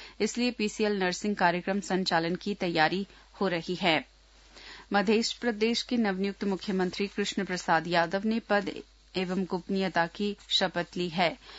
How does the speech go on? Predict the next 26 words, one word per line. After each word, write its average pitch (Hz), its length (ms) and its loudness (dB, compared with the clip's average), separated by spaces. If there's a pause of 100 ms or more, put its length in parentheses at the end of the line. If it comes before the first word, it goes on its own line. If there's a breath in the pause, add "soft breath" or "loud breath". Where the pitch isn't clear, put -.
(180 loud breath)
मध्य 202 320 0 (260)
प्रदेश 190 380 -2 (140)
सरकार 185 380 2
के 202 120 -4
नवनियुक्त 196 460 0
मुख्यमंत्री 185 600 -2
कृष्ण 196 360 -4
प्रसाद 175 400 0
यादव 180 340 2
ने 190 140 0
आज 180 200 2
पद 185 260 -4
तथा 185 280 0
गोपनीयता 175 500 -2
की 170 160 -6
शपथ 175 500 -4
ली। 185 140 -2 (480 loud breath)
मध्य 202 220 2 (120)
प्रदेश 196 360 0
के 226 180 -2
प्रदेश 185 380 -2
प्रमुख 190 380 -2
डॉक्टर 190 320 0
सुरेंद्र 185 500 -2
लावकर 170 520 2
ने 208 160 0